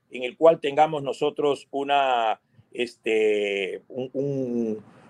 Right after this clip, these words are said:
una centralización de estos, de estos, este,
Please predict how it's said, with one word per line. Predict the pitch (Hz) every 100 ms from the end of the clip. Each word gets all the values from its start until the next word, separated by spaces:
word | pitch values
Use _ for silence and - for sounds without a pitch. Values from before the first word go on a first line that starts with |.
| - - -
una | 170 180
centralización | - 165 - 139 135 123 123 - 262 240
de | 139 135
estos, | - 135 120 -
de | 127
estos, | 131 - 123 -
este, | 117 107 - 110 104 101